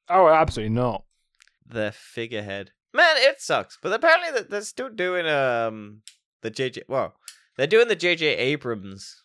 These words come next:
Speaker 2: Black Superman one, which could be good, or, like,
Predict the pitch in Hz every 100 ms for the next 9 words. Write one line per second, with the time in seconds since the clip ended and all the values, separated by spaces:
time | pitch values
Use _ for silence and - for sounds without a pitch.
0 | _ 120 135 139 - - 101 98 98 92
1 | 85 85 85 _ _ _ 123 - 160 135
2 | 95 90 85 - _ 104 104 95 -